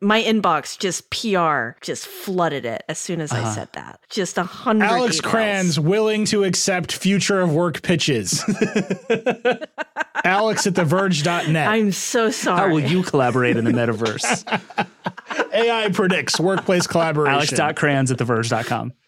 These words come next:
Speaker 3: Yeah.
Speaker 2: She's ready.
Speaker 1: But I think that, I think there is a very small potential for V R to solve, like, a lot of the problems we're seeing in remote work, right? Like, remote work is, is,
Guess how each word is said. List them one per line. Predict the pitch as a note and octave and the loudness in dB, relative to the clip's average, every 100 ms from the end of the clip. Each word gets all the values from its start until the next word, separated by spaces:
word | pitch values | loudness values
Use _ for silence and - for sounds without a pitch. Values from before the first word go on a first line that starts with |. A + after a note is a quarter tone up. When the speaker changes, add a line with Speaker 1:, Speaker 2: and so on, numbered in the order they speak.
| - | -6
Speaker 3:
Yeah. | C#3 - | -6 -4
Speaker 2:
She's | - A#2+ | -2 0
ready. | A#2+ A2 B2+ - F#3+ | 0 -2 -8 -10 -8
Speaker 1:
But | - E4+ | -2 0
I | E4+ | 2
think | G#4+ | 0
that, | A4 C#4+ B3 - _ _ | 0 -2 -6 -20 _ _
I | C#4 | 0
think | F4 B3 | 0 -2
there | B3 C#4 | 0 0
is | G#3+ A#3 A#3 A3 _ - | 2 0 -2 -8 _ -2
a | G#3+ | 0
very | F3 E3+ G3+ G#3+ A#3 | 0 2 2 2 0
small | C4 G#3 | -2 -2
potential | G3 A3+ G3 F3 F3 | -2 -4 -6 -4 -4
for | F3+ | -4
V | F3 F3 G3 | -4 -2 0
R | E3 E3+ | 2 0
to | |
solve, | E3 E3 D#3 | -2 -4 -4
like, | D3+ D3 | -4 -2
a | |
lot | E3+ D#3+ D#3 | -2 0 -2
of | |
the | D3+ | -6
problems | - D3 D3 D3+ | -8 -8 -8 -12
we're | D3+ | -12
seeing | D3+ - C#3+ C3+ C#3 | -12 -10 -8 -8 -8
in | - E3 D#3 | -4 -4 -2
remote | D3 C3+ A#2+ | -6 -6 -8
work, | - B2+ - - - | -8 -12 -12 -12 -4
right? | D3+ D#3+ | -2 0
Like, | D3+ D3+ | -2 -4
remote | F#3+ G3 E3 | -2 0 0
work | F3 E3 | -2 -2
is, | E3+ - | -6 -6
is, | F#3 F3 - | -6 -6 -8